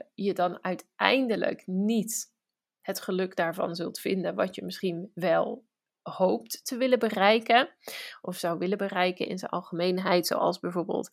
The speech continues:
die financiële zekerheid, die financiële vrijheid, eh, nou, je niet zorgen maken bijvoorbeeld. Kijk, en dan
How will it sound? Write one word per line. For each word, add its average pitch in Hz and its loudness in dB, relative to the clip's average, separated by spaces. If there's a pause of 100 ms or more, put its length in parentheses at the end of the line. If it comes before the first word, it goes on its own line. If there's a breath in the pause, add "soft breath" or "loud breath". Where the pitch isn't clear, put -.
(320 loud breath)
die 214 -4
financiële 185 -2
zekerheid, 220 0
die 196 -8
financiële 180 -6
vrijheid, 208 4
eh, 170 4 (160)
nou, - -6
je 208 0
niet 220 0
zorgen 202 -4
maken 180 -2
bijvoorbeeld. 170 -6 (320 loud breath)
Kijk, 185 8
en 175 -4 (320)
dan 220 4